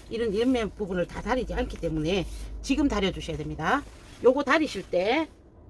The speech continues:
앞판에 안단 부분을 일 센티미터 꺾으셔서 다려 주십니다. 그리고 요 꺾은 게 잘 유지되라고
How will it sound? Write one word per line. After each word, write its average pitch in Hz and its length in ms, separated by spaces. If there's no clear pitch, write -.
앞판에 277 920
안단 294 420
부분을 180 680
일 359 220
센티미터 - 560
꺾으셔서 208 960
다려 226 220
주십니다. 160 460
그리고 247 240
요 277 100
꺾은 320 360
게 240 100
잘 254 280
유지되라고 240 800